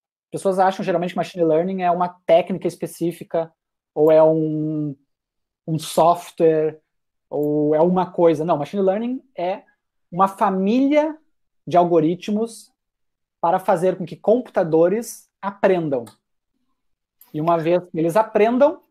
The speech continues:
né, eles nos sirvam pra alguma coisa, como, por exemplo, tomar uma decisão, nos de-, nos dar algum insight de negócio, né, responder nossas dúvidas, nos ajudar no dia a dia, et cetera.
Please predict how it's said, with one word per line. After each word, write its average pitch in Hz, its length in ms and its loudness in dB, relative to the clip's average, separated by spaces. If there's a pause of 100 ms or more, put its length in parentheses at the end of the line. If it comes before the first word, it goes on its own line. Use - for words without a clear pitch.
(160)
né, 196 280 -6
eles 185 180 -4
nos 220 160 -4
sirvam 208 420 -2
pra 214 140 0
alguma 208 280 0
coisa, 175 380 -2
como, 147 220 -10
por 156 140 -2
exemplo, 147 420 -2
tomar 131 180 -8
uma 135 120 -4
decisão, 190 640 0 (400)
nos 151 440 -4
de-, 151 260 -2
nos 156 180 -6
dar 151 140 0
algum 151 180 -2
insight 147 440 -4
de 135 100 -12
negócio, 165 760 -2 (380)
né, 143 80 -10
responder 151 440 0
nossas 143 340 -6
dúvidas, 151 640 2
nos 139 120 -8
ajudar 135 260 -4
no 139 80 -4
dia 147 140 2
a - 20 2
dia, 135 300 -4
et 156 100 -6
cetera. 117 240 -10